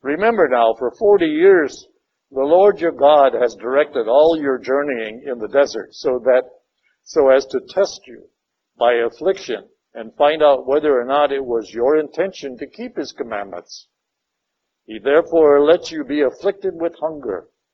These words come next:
and then fed you with manna, a food unknown to you and your fathers, in order to show you that not by bread alone does man live,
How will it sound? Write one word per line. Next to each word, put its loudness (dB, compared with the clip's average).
and -12
then -2
fed 0
you -8
with -4
manna, -6
a -6
food -4
unknown 2
to -8
you -6
and -6
your -6
fathers, -8
in -4
order 2
to -10
show 0
you -6
that 2
not -6
by 2
bread 0
alone 2
does -6
man -8
live, -8